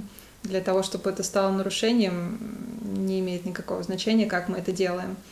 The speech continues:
И да, нужно сравнивать, если действительно композиция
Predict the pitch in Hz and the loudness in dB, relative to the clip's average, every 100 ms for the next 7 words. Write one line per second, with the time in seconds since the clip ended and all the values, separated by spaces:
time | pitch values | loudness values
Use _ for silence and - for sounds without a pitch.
0 | - - - - 220 262 294 247 214 254 | -16 -16 -18 0 2 4 6 6 6 8
1 | 269 233 220 214 - 214 220 214 190 - | 8 8 6 4 6 6 8 6 4 4
2 | 214 214 202 220 240 233 220 202 190 180 | 4 6 4 6 4 6 6 6 4 0
3 | 185 196 190 190 208 233 - 220 208 202 | 0 2 4 6 4 4 4 4 6 6